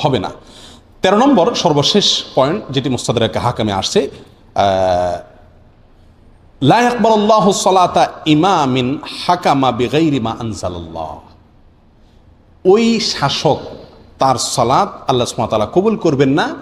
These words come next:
যেই শাসক আল্লাহ যা নাজিল করেছেন সেই বিধানের ব্যতিক্রম বা উল্টা ফয়সালা করে বা উল্টা বিধান অনুযায়ী সে বিচার করে, শাসন করে এবং ফয়সালা করে, তারও সালাত কবুল হবে না।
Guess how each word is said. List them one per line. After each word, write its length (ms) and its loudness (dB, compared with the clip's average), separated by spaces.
যেই 200 4
শাসক 440 -2
আল্লাহ 440 0
যা 160 0
নাজিল 360 2
করেছেন 440 0
সেই 180 -2
বিধানের 440 0
ব্যতিক্রম 680 -2
বা 180 0
উল্টা 460 2
ফয়সালা 380 0
করে 260 -2
বা 120 2
উল্টা 420 0
বিধান 500 0
অনুযায়ী 400 -2
সে 140 -4
বিচার 320 -4
করে, 300 0
শাসন 420 -4
করে 340 0
এবং 380 0
ফয়সালা 360 -4
করে, 220 -18
তারও 260 2
সালাত 400 -4
কবুল 220 -4
হবে 240 -6
না। 100 -10